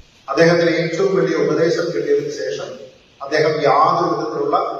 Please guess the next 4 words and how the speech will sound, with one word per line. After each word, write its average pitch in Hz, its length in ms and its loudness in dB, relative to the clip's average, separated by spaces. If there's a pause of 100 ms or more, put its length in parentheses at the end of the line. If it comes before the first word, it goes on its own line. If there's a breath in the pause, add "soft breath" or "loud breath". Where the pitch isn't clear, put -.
(180)
കളങ്കങ്ങളുമില്ലാതെ, 156 1120 0
അദ്ദേഹത്തിന്റെ - 420 -2
മനസ്സിനെ 135 440 -6
ബാധിക്കാതെ, 123 580 -2